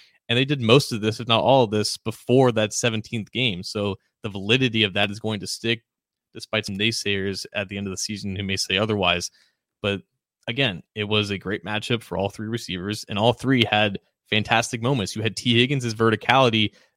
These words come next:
being on display, and you had Ja'Marr Chase's yards after catch being on display. It's the, kind of the opposite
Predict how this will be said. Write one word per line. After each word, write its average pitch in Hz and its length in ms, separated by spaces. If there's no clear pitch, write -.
being 110 180
on 104 140
display, 101 580
and 110 100
you 110 60
had 117 160
Ja'Marr 117 220
Chase's 123 340
yards 123 220
after 131 180
catch - 400
being 113 140
on 101 120
display. 85 300
It's - 260
the, 127 140
kind 143 180
of 139 60
the 135 160
opposite 127 540